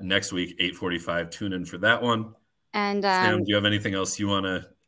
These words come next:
Speaker 1: add about that show or about anything else that we've, we've covered?
Speaker 2: I'm gonna work on getting an interview with, um, a P A announcer, and, um, we're actually gonna have another goaltender come on the show,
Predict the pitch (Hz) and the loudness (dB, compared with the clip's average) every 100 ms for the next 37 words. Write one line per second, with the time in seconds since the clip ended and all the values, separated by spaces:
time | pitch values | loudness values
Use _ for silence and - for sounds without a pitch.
0 | _ 98 95 98 92 95 98 98 - 104 | _ 2 4 4 2 2 2 2 2 4
1 | 104 95 92 110 110 101 101 101 - 90 | 4 4 0 0 0 0 0 0 0 -2
2 | 87 82 90 85 - 80 80 - _ _ | -6 -8 -10 -10 -8 -8 -8 -16 _ _
3 | _ 214 214 208 196 202 - 208 202 202 | _ 4 6 4 4 2 2 2 2 2
4 | 196 196 196 202 202 196 202 196 190 185 | 2 2 0 -2 -4 -2 -2 -2 -4 -4
5 | 180 175 - - 208 202 196 208 214 208 | -4 -6 -6 -10 -2 2 2 2 0 0
6 | 214 226 226 226 - _ _ _ _ 196 | -2 -2 -2 -2 -8 _ _ _ _ 0
7 | 190 185 185 180 - 180 185 180 190 190 | 2 2 2 0 2 2 2 2 2 4
8 | 202 - 294 311 294 262 220 233 254 247 | 2 2 -2 0 -2 -2 -4 -2 -2 -4
9 | 240 - _ _ - 208 202 226 214 226 | -8 -16 _ _ -8 -4 -2 2 2 2
10 | 247 247 254 254 247 262 277 285 403 | 0 0 -2 -2 -2 -2 -2 -2 -4